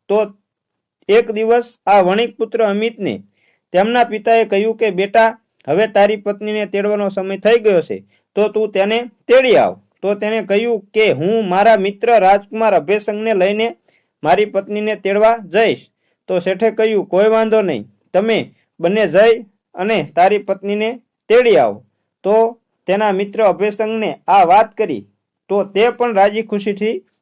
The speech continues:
તૈયાર થઈ ગયો અને બંને આ અમિતની પત્નીને તેડવા માટે ચાલ્યા. પરંતુ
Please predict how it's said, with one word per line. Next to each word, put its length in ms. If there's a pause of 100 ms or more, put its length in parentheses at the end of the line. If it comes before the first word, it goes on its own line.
(120)
તૈયાર 260
થઈ 180
ગયો 260 (300)
અને 360 (140)
બંને 320
આ 380
અમિતની 420
પત્નીને 520
તેડવા 360
માટે 440 (180)
ચાલ્યા. 440 (200)
પરંતુ 480